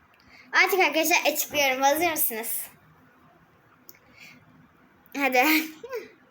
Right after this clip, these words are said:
Çok heyecanlandım. Hadi açıklıyorum. Tamam, tamam, hadi. <coughs> Bu arada <coughs> birazcık hastayım. Boğazım ağrıyor. Bu yüzden ö-, özür dilerim hepinizden.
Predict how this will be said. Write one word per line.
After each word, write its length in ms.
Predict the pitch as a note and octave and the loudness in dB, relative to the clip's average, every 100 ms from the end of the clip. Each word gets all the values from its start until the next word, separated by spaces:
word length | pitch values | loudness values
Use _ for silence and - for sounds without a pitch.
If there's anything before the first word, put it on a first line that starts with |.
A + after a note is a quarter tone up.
| _ _ _ _ _ _ - - - - - - - - - - - - _ E4+ | _ _ _ _ _ _ -20 -20 -20 -20 -20 -20 -20 -20 -20 -20 -20 -20 _ 2
Çok 120 | F4 | 4
heyecanlandım. 1400 | G4+ A4+ A#4+ A#4+ A4+ G#4+ G#4 G4 G4 F#4+ F4+ F4 E4 - | 4 4 4 6 6 6 8 8 10 10 10 6 2 -2
Hadi 180 | D4+ | 2
açıklıyorum. 480 | A#3+ C4+ - E4 A3+ D#4 | 2 0 2 2 2 -2
Tamam, 180 | A3 G#3+ | -2 -2
tamam, 220 | G3 A3+ | -4 -4
hadi. 200 | B3+ F3 - - | -8 -10 -12 -2
<coughs> 60 | D#4+ D#4 A#3+ - - - - - - - - - - - - - - - - - - - - - D#4 | 2 2 -2 -8 -16 -6 -2 -2 -2 -8 -6 0 0 -2 -8 -20 -20 -12 -10 -10 -12 -12 -12 -6 0
Bu 60 | |
arada 260 | E4 F4 - _ _ - | 2 0 -2 _ _ 0
<coughs> 800 | - - - - - - - - | 4 4 4 2 -4 0 0 4
birazcık 500 | E4 D#4 D#4 D#4+ D#4 - - D#4 C#4+ - | 4 6 6 4 -2 -8 -8 -8 -8 -4
hastayım. 640 | C#4 C4+ - - D4+ D4 C4+ | -2 0 -2 0 2 2 4
Boğazım 360 | B3 B3+ C#4 | 4 4 4
ağrıyor. 280 | C4 C#4 E4+ | 2 4 4
Bu 60 | C4 | 2
yüzden 240 | C4 D4 | 2 0
ö-, 220 | - - A#3 | -2 -4 -4
özür 200 | A#3 A3+ | -4 -2
dilerim 260 | G3 G3+ | -2 -2
hepinizden. 440 | G#3 G3+ A3 B3 | -6 -6 -2 0